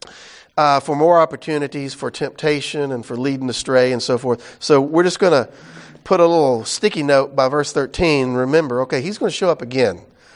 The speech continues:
before this whole thing is, is over with. And so we'll, we'll come back and talk about that, uh, as we get toward the end of Jesus' ministry, s-, because some important things happen. Uh,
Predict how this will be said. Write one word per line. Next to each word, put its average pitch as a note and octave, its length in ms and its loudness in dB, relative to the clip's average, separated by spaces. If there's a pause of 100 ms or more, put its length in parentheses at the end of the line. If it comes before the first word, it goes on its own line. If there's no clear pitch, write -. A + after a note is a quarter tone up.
(220)
before C3+ 200 -2
this B2 160 -2
whole C3 220 0
thing A#2+ 260 -2
is, G2 280 -8
is G#2 160 -10
over B2 220 2
with. F#2+ 280 -8
And G2+ 120 -8
so B2+ 160 2
we'll, B2 140 -2
we'll C#3+ 160 -8
come F#3+ 160 0
back E3+ 160 0
and D3 100 -10
talk D#3+ 220 0
about B2+ 220 -2
that, A#2+ 300 -2 (580)
uh, C3+ 220 0
as C3 120 -4
we D3 80 -6
get D#3+ 160 -2
toward D3+ 220 2
the B2 100 -6
end D3+ 220 2
of C3 100 -2
Jesus' B2+ 400 -6
ministry, C#3+ 360 0
s-, - 120 -12 (140)
because C3 280 -2
some C3+ 140 -4
important C#3 640 -2
things D3 300 0
happen. D3 520 0 (720)
Uh, A2+ 520 0